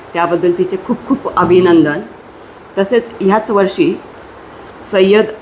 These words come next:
आयुब ह्या विद्यार्थ्याने जे ॲडव्हान्समध्ये all इंडिया रँक थर्टी टू प्राप्त केली, त्याच्याबद्दल त्याचेही खूप खूप अभिनंदन.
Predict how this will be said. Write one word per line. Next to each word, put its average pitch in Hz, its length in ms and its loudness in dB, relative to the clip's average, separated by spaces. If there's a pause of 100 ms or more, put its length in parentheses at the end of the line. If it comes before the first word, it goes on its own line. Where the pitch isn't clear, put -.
आयुब 190 280 4
ह्या 202 180 -2
विद्यार्थ्याने 175 680 0 (180)
जे 180 360 2
ॲडव्हान्समध्ये 185 840 0 (1500)
all 202 160 4
इंडिया 202 380 4
रँक 196 300 0
थर्टी 185 260 -2
टू 202 140 -4
प्राप्त - 400 -4 (100)
केली, 151 220 -2 (100)
त्याच्याबद्दल 170 680 0 (360)
त्याचेही 190 400 0
खूप 226 120 -6 (100)
खूप 220 120 0 (160)
अभिनंदन. 170 540 2